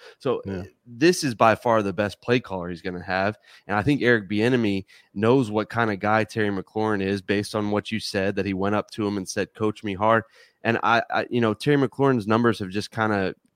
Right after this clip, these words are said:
Speaker 1: continued to steadily go up. You know, if he didn't miss, I think he missed one or two games his rookie year, he probably would have had a thousand yards every season of his career. Um, so, you know, I, I, I think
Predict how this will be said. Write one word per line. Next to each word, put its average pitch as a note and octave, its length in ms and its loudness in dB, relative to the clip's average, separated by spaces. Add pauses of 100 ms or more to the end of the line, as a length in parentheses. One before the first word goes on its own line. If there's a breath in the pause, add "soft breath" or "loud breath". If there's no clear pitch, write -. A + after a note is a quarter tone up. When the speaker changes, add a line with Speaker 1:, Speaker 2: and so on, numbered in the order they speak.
(160)
Speaker 1:
continued B2 680 -2
to G#2+ 80 0
steadily A2 600 -2
go G2 280 2
up. G2 280 0
You F#2+ 120 -6
know, G2 100 0
if G2 100 -4
he B2 140 -6
didn't A#2 320 0
miss, A2+ 300 0
I G#2 80 -2
think B2 160 -4
he A#2+ 80 0
missed A2+ 200 -2
one G#2+ 160 0
or G#2+ 100 0
two A2 180 -6
games G#2 260 0
his F#2 140 -6
rookie G2 260 -4
year, G2+ 460 0 (280 loud breath)
he G#2+ 120 -10
probably A2+ 720 2
would G#2+ 180 0
have G2 100 -2
had G#2+ 180 4
a F#2+ 40 0
thousand G2+ 480 -2
yards G#2 540 0 (260 soft breath)
every G#2+ 300 0
season A2 400 -2
of G2+ 100 0
his G#2 180 0
career. G2 560 -2 (340 soft breath)
Um, G2+ 340 2
so, G#2+ 640 0 (200)
you A#2 160 -4
know, G#2 260 0
I, G2 480 2
I, - 80 -2
I A2 100 2
think C3 360 -2